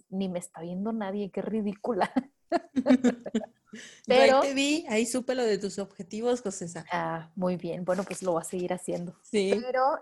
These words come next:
Speaker 1: este, siempre hay, hay información, ¿no? Acabo de, de, de subir,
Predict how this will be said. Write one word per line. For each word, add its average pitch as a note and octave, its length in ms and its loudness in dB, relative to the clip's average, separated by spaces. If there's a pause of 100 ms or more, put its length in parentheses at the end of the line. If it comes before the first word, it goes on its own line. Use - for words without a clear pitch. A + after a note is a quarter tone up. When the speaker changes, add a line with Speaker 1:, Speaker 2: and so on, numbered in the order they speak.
Speaker 1:
este, G#3 380 0
siempre C4+ 400 2
hay, C4 100 6
hay A3+ 140 4
información, F#3 580 -6
¿no? F#3+ 200 -2
Acabo G3+ 360 -2
de, G3+ 380 0
de, - 260 -8
de F3+ 140 -8
subir, G3+ 580 0